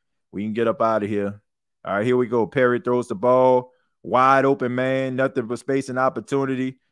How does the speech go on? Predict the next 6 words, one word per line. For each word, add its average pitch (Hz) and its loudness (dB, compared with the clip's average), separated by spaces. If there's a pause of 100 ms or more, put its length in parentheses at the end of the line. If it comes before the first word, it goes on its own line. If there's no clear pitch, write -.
(200)
Uh, 110 2
bad 139 0
pass. 139 -2 (760)
You 113 -6 (800)
know, 160 -6
<laughs> - -